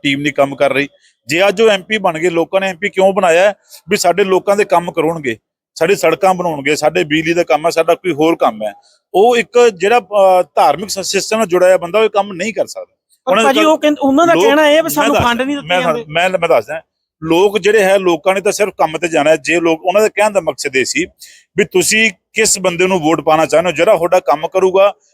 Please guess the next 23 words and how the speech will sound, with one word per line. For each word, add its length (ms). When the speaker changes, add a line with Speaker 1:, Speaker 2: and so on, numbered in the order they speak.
Speaker 1:
ਜਾਂ 180
ਤੁਹਾਡੇ, 340
ਮੰਨ 180
ਲਓ, 80
ਧਰਮ 340
ਨੂੰ, 180
ਭਾਵਨਾਵਾਂ 540
ਨੂੰ 200
ਨਾਲ 200
ਲੈ 120
ਕੇ 200
ਅੱਗੇ 160
ਚੱਲੂਗਾ। 500
ਸਿਰਫ 280
ਉਹਨਾਂ 120
ਦਾ 40
ਕਹਿਣ 200
ਦਾ 80
ਮਕਸਦ 280
ਇਹ 100
ਸੀ, 120
ਕੋਈ 300
ਗਲਤ 360